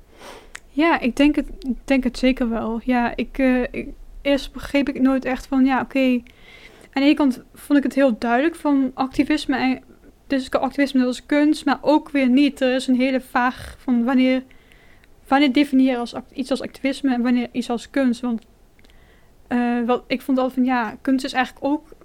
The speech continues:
om de wereld te veranderen. Dus ook, zorgt ook voor andere inzichten en zo. En, ehm, ehm, maar ja, ik denk toch dat, ehm,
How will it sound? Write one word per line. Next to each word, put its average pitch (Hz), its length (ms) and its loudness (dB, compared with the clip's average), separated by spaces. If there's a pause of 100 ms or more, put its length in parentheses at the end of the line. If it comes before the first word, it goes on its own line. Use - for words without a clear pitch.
(180)
om 240 160 2
de 233 100 0
wereld 214 240 -2
te 233 60 -16
veranderen. 220 640 -8
Dus 240 220 -6
ook, 269 220 -6
zorgt 262 260 -8
ook 277 180 -6
voor - 120 -10
andere 233 360 -2
inzichten 226 680 -4
en 226 100 -4
zo. 220 300 -6
En, 233 240 0 (720)
ehm, 247 480 0 (1040)
ehm, 247 400 -2 (920)
maar 247 480 2 (380)
ja, 254 340 0
ik 240 200 -6
denk 269 300 0
toch - 340 -6
dat, 262 420 -2 (640)
ehm, 247 500 2